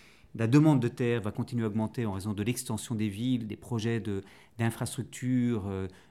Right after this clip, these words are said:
du, du développement de, de, de, de l'agriculture, euh, de, et de pâturage qui occupent une place, euh, extrêmement importante dans le,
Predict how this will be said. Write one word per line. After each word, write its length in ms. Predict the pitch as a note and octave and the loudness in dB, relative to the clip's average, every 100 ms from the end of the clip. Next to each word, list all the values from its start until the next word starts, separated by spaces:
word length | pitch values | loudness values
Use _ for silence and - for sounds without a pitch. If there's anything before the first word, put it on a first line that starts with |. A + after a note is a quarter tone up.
| - | -18
du, 160 | - - | -14 -10
du 200 | B2 G#2+ | -6 -4
développement 720 | G#2+ D3 A#2 A#2+ A2+ A#2+ A#2 G#2 | 4 6 6 2 2 2 2 0
de, 220 | G2+ G2+ | -2 -4
de, 200 | G2+ A2+ | -4 -6
de, 220 | A2 A#2 | -2 -4
de 180 | A#2 G#2+ | -2 0
l'agriculture, 960 | G#2+ G2+ - G2 - A#2+ A#2+ A#2 G2+ G2 | 0 -2 -8 -8 -2 0 2 2 0 -2
euh, 120 | F#2+ | -2
de, 580 | G#2 A2+ A2+ G2+ A2+ - | -2 -2 -4 -6 -6 -4
et 140 | A2 | -2
de 80 | A2+ | -2
pâturage 760 | A#2+ - A#2 A#2+ A#2+ A2 G2 F2+ | -2 -2 -2 0 0 -2 -4 -8
qui 180 | - G#2 | -4 -4
occupent 320 | - A2 - | -2 -6 -4
une 140 | G2+ | -6
place, 420 | F#2 A2+ A2 - G2+ | -2 -4 -4 -6 -8
euh, 220 | F#2 G#2 | -6 -4
extrêmement 400 | B2+ - A2+ A2 | -4 -2 -2 -2
importante 600 | G#2 - B2+ A#2 G#2+ - | -4 -8 -4 -4 -4 -8
dans 140 | G#2+ F#2+ | -10 -8
le, 160 | F#2 | -8